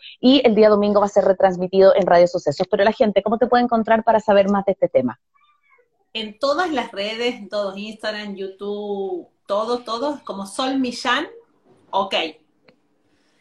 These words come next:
Speaker 1: Perfecto.
Speaker 2: Y el plan de acción, amor, es el paso a paso. Por ejemplo, ¿cuál es el paso a paso para hacer una torta?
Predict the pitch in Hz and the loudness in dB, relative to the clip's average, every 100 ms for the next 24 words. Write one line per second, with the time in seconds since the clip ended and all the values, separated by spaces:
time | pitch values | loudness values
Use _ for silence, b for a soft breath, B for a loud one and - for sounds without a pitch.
0 | _ 135 - 226 120 - 330 359 - - | _ -4 -2 -2 -4 -6 -10 -10 -14 -8
1 | 269 330 320 269 285 370 - 277 285 269 | -6 -4 -4 -4 -6 -8 -10 -8 -8 -10
2 | - 302 302 - 302 - 196 - - - | -6 -6 -6 -10 -12 -10 -10 -12 -20 -20
3 | _ _ 220 226 233 208 196 185 180 339 | _ _ -10 -8 -10 -12 -10 -12 -10 -6
4 | 349 302 - 247 254 - 233 - 247 226 | -6 -6 -6 -6 -6 -6 -6 -6 -8 -10
5 | 190 202 214 202 - 180 165 - 160 | -10 -10 -12 -12 -10 -10 -10 -16 -20